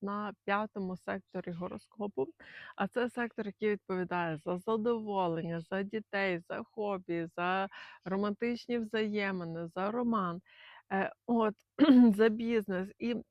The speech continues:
е, що кому більш близько, е, в вашій ситуації, в вашому житті, то, е, у вас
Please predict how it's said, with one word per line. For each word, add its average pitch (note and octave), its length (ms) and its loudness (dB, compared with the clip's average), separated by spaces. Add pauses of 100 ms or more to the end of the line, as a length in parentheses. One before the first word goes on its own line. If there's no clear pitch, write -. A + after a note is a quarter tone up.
е, G#3 160 -4
що C4 640 -6
кому A3+ 300 0
більш G#3 600 -4 (180)
близько, A3 1040 -2
е, - 80 0
в F#3+ 680 -2 (400)
вашій G3+ 600 0
ситуації, F3+ 800 0
в E3 40 -4
вашому G#3 460 -4
житті, G3+ 400 -4 (420)
то, C4+ 520 4
е, G3+ 300 2
у F#3+ 260 0
вас A3 300 4